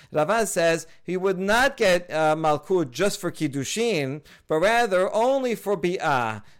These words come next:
Um, if he didn't do bi'ah, he would not get malkut, because the pasuk says, "Lo yik-, don't, lo yikach, don't do kiddushin, and don't, um, make her profane." Why can't you ma-, why can't you, uh, do kiddushin?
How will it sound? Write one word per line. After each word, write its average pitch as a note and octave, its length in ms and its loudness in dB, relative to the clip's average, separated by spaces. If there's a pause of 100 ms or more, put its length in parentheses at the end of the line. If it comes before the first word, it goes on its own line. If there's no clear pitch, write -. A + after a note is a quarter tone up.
Um, C#3+ 380 2
if C#3+ 140 -4
he D3 80 -8
didn't G#3 260 0
do G3+ 120 2
bi'ah, G#3+ 420 0
he F#3 100 -4
would E3 140 -2
not E3+ 180 0
get D#3 180 -4
malkut, C#3 600 -4
because D#3+ 480 -2
the D#3 60 -8
pasuk C#3 400 -8
says, F#3+ 440 0 (240)
"Lo E3+ 120 0
yik-, F3 220 0
don't, G3 380 0
lo E3+ 220 0
yikach, C#3 420 -2
don't G3+ 220 0
do A3 80 -8
kiddushin, D#3 840 -4 (260)
and F#3 680 -2
don't, F3+ 420 2
um, D#3+ 480 2 (100)
make E3+ 320 0
her E3 440 2
profane." D3 680 -4 (240)
Why G3 240 2
can't F3+ 380 -4
you D#3 100 0
ma-, C#3+ 320 -2
why E3 220 0
can't E3+ 360 -6
you, C#3+ 280 -2
uh, A#2+ 500 0 (100)
do D#3 160 -4
kiddushin? D3 720 -4